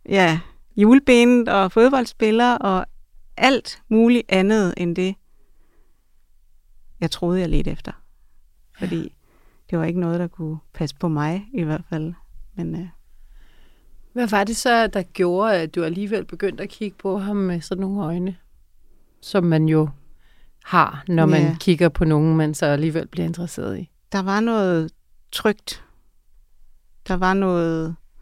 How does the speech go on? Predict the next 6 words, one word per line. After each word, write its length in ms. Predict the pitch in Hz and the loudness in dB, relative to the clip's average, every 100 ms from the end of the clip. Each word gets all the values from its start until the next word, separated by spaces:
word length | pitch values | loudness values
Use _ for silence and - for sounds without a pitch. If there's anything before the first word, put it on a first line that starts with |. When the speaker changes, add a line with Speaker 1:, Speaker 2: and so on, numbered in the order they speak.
| - - - _ _ | -20 -20 -20 _ _
Speaker 1:
der 60 | 185 | 2
var 120 | 196 | 4
alligevel 420 | 202 202 196 190 | 4 4 4 2
noget 480 | 170 165 160 165 170 - - - - - - - - - - - - _ _ _ - - - - - - - - - - | 2 2 0 -2 -6 -10 -6 -4 -4 -8 -20 -20 -20 -20 -20 -20 -20 _ _ _ -20 -20 -20 -20 -20 -20 -20 -20 -18 0
lidt, 280 | 214 214 - - - | 4 6 6 4 -2
lidt, 280 | 214 226 - | -2 -2 -2